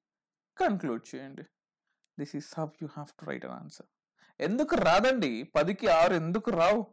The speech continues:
ఏడు ఎందుకు రావు? ఎనిమిది ఎందుకు రావు? ఖచ్చితంగా వస్తాయి. So, మీకు ఇంకేదైనా క్వశ్చన్ డిస్కస్ చేయాలనిపిస్తే, నా నెంబర్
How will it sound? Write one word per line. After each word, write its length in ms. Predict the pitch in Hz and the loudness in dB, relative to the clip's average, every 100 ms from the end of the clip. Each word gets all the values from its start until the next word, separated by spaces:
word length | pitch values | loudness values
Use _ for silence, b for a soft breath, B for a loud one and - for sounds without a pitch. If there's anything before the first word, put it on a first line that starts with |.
| - | -4
ఏడు 220 | 151 180 | 2 2
ఎందుకు 240 | 180 220 | 2 2
రావు? 220 | 214 214 214 165 | 4 2 0 -6
ఎనిమిది 220 | 160 196 196 | -4 -2 0
ఎందుకు 260 | 214 220 | 0 2
రావు? 160 | 208 202 | 2 2
ఖచ్చితంగా 540 | - - 190 226 226 | -4 -10 -2 2 4
వస్తాయి. 320 | 214 - 185 180 _ _ _ _ _ _ _ _ _ _ _ _ _ _ _ - | 2 -2 -10 -10 _ _ _ _ _ _ _ _ _ _ _ _ _ _ _ -8
So, 100 | 180 294 - _ _ _ _ _ _ | -6 -6 -10 _ _ _ _ _ _
మీకు 480 | 165 151 226 233 - - 170 | -10 -4 -2 -2 -8 -10 -8
ఇంకేదైనా 580 | 180 196 196 196 196 196 | -6 -2 0 0 0 -2
క్వశ్చన్ 400 | 160 156 175 151 147 | -4 -8 -8 -8 -12
డిస్కస్ 500 | 147 - 151 - - | -12 -12 -12 -10 -10
చేయాలనిపిస్తే, 680 | 147 143 147 156 - - 165 _ _ _ _ _ _ _ _ - | -8 -10 -12 -18 -20 -20 -20 _ _ _ _ _ _ _ _ -16
నా 60 | 151 | -8
నెంబర్ 280 | 127 147 | -4 -2